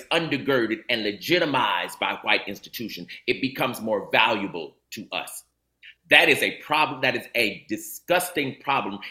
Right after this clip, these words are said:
in terms of black self-value and inherent self-worth. I've seen this in so many, many, many, many, many, many ways. The ways in which, for example,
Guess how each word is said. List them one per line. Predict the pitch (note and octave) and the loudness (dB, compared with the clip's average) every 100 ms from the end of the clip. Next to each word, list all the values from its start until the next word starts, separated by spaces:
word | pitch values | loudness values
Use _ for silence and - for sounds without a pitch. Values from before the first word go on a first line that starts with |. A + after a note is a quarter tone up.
| - | -4
in | A#2+ A2 | -2 -2
terms | C#3 A#2 G#2+ | -2 -2 -4
of | - F#2+ - | -4 -6 -2
black | A#2+ B2+ B2 - - | 2 2 2 -4 -6
self-value | - A#2 - F2+ - A#2+ - G#2 F2+ C2+ _ - - | 0 0 -2 -6 4 4 4 -2 -6 -10 _ -20 -2
and | A#2+ A2+ | 0 0
inherent | A#2+ A2 - - F#3 D#3+ A2+ - | 0 -2 -4 -2 2 2 0 -4
self-worth. | - G2 - A2 E2 - _ _ _ _ _ _ _ - _ _ - - - | -2 -2 -2 -4 -4 -10 _ _ _ _ _ _ _ -20 _ _ -20 0 6
I've | D#3 - | 6 6
seen | E3+ D#3 | 0 2
this | C#3 - | 0 0
in | C#3+ C3 | -2 -2
so | - - - E3 E3+ E3 C#3+ | -4 -4 0 2 6 6 4
many, | A#2 A#2 A#2+ E3 E3 C3 A2+ G#2 A2 | 0 -6 -2 2 2 2 -2 -4 -2
many, | D3+ C#3+ A#2 G#2 G2 | 2 2 0 -4 -8
many, | G#2 C3+ A#2+ G2 F#2 G2 | -2 0 0 -4 -8 -6
many, | A#2+ A#2 G2 F2+ | -2 -2 -4 -10
many, | F#2 F#2 F2 E2 | -10 -10 -10 -12
many | D#2+ D#2 C#2+ | -14 -14 -14
ways. | D2+ - _ _ - _ - - | -14 -16 _ _ -20 _ -16 -6
The | B2 | 2
ways | C3+ C#3+ C#3 | 4 4 2
in | B2+ | -2
which, | C#3 - | -2 -2
for | - A2+ | -2 -4
example, | G2+ A#2 G2+ - D2+ | -2 0 0 0 -8